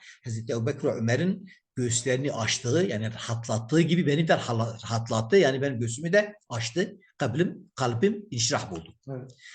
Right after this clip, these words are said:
Speaker 1: Fetetebba'tul Kur'an ecma'uhu. Kur'an'ı araştırdım, topluyorum. Minel usubi,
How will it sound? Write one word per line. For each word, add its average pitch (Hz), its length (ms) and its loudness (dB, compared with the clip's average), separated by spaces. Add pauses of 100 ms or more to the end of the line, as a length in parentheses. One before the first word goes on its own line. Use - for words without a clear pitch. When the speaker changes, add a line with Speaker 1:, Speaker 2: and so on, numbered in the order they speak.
(240)
Speaker 1:
Fetetebba'tul 185 800 2
Kur'an 117 400 -2 (140)
ecma'uhu. 185 600 0 (360)
Kur'an'ı 170 300 0
araştırdım, 123 540 0
topluyorum. 208 580 4 (380)
Minel 165 300 4
usubi, 123 500 -2